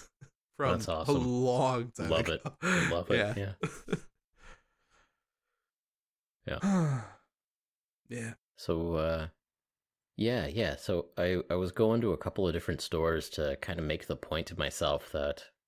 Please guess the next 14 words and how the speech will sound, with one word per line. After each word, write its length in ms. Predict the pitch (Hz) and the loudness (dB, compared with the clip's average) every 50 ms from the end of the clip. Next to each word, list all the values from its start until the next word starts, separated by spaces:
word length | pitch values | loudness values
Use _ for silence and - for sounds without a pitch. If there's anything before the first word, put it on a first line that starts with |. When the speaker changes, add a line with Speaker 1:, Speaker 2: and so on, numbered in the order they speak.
| _ - | _ -2
Speaker 2:
Army 280 | 78 78 80 85 90 85 | 0 0 0 0 -2 -2
Painter 560 | - - 87 85 85 - 95 87 85 82 - - | -2 0 0 0 0 0 0 2 2 0 0 -2
is 180 | 71 73 71 - | -4 -4 -2 0
everywhere, 880 | 76 80 80 78 76 76 73 76 73 73 76 76 76 76 71 - - - - - | 0 2 2 2 0 0 0 2 0 0 0 0 0 -2 -2 -4 -6 -8 -6 -4
and 500 | 76 73 71 69 67 65 58 - - - - - _ _ - | -2 -2 -2 -2 -2 -2 -2 -4 -6 -8 -14 -20 _ _ -12
Speaker 1:
Mm-hmm. 240 | 80 82 - - 78 | -10 -10 -10 -10 -12
Speaker 2:
i-, 40 | 76 - | -14 -12
Citadel 840 | - - - 80 73 76 71 76 71 71 73 73 73 73 71 69 65 65 | -12 -4 -2 -2 -2 0 0 0 0 0 0 0 0 0 -2 -4 -4 -6
and, 180 | - 69 69 69 - - | -8 -10 -10 -12 -12 -12
and, 200 | 69 71 71 - - | -10 -10 -10 -10 -10
you 100 | - 76 | -8 -6
know, 100 | 69 67 | -6 -6
Vallejo 500 | - - 69 71 73 73 71 78 71 73 76 | -4 -4 -2 -2 -2 -2 -4 -4 -6 -4 -4
aren't. 340 | 76 73 73 - - - | -4 -4 -4 -6 -8 -12